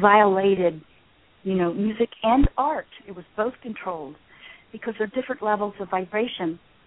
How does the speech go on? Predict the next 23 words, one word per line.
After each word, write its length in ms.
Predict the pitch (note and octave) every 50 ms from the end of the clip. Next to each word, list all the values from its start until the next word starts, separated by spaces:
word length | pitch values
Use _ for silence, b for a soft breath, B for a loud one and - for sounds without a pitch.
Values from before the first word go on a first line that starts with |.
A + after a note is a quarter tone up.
| _ -
Furthermore, 680 | C#4 C#4 - B3+ A#3+ A#3 A#3+ C4+ C#4+ B3+ G3+ G3 G3+ _ B B B B B B B B B B -
they 120 | B3 A3+
went 280 | A3 G3+ A#3 A#3 B3+ - -
into 760 | A#3+ A#3 A3+ A3+ A3+ - - B3 A#3+ A3+ A3 A3 A3 G#3+ G#3+ - _ _ _ _ _ _ _ _ _ _ _ _ _ _ _ _ _ _ B B B B B B B B _ - -
their 160 | A3+ A3 G#3+
definition 640 | G3+ - F#3+ F#3 - F#3 F3 E3+ F3 - - F3+
of 60 | F3 F3 - -
science, 320 | F#3 F3 E3+ E3+ F3 F3 - -
not 220 | F#3+ F#3+ F#3+ - -
ours, 300 | F3+ E3 E3 E3+ F#3 F#3+ -
but 100 | - F#3+ -
observing, 800 | F#3+ F3 E3+ - - G#3+ A3 A3+ A#3+ A#3+ A3+ A3 G#3 G#3 G#3+ G#3+ B B B B B B B B B B B B B B _ _ -
um, 320 | F#3+ F#3 F#3 F#3+ F#3+ F#3+ -
the 60 | G3+ G3+ - - - -
sounds. 560 | A#3 G#3+ G#3 G#3+ G3+ F3+ D#3+ D#3 D3+ E3 E3+ - - - - -
And 360 | G#3 G#3 G3 F#3+ F#3+ F#3+ G3 - - - - _ _ _ _ _ _ _ _ _ -
they 200 | G#3+ G#3+ G#3+ G#3
did 140 | - A3 G3+
not 260 | A3 G#3+ A3 - -
believe 320 | - A3 G#3+ G#3+ G#3 G#3 F#3+
that 100 | G3 - - -
sounds 340 | A3 G3+ G3+ G3+ G3+ G3 -
were 160 | F3+ F3+ F3+